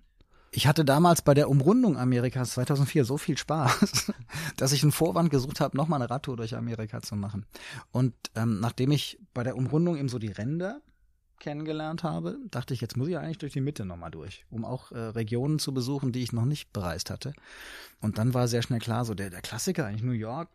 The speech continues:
Los Angeles, ja, von Ost nach West, das, was die Siedler und, und Einwanderer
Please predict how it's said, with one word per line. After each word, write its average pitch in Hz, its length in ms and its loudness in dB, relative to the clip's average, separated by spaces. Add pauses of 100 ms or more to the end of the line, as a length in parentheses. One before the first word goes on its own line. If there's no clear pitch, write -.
Los 117 300 -4
Angeles, 117 560 -6
ja, 117 180 -8
von 117 220 -8
Ost - 340 -6
nach 127 240 -6
West, 123 340 -6
das, 120 180 -6
was 117 140 -8
die 113 120 -4
Siedler 127 540 -2
und, 113 260 -8
und 113 420 -6
Einwanderer 123 640 0